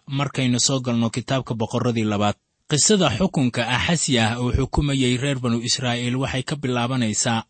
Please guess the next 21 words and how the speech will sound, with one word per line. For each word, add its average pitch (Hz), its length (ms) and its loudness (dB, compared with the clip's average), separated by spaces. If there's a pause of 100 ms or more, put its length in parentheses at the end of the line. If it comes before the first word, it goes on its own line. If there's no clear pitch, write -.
(120)
Boqorradii 120 540 0
koowaad, 107 400 2 (320)
waxayna 139 600 2
ku 180 100 0
soo 160 180 4
afjarmaysaa 123 960 2 (280)
Boqorradii 127 540 2
labaad. 107 340 2 (220)
Boqorka 151 580 2 (100)
iyo 127 220 2
nebiga 131 560 2 (280)
ayaa 135 320 0
qaatay 123 480 0
booskii 131 540 0
wadaadka 120 640 0 (280)
oo 131 160 2
noqday 123 480 2 (300)
shayga 165 440 4
lagula 131 460 0
xidhiiro 113 600 2 (100)
Ilaah. 117 340 4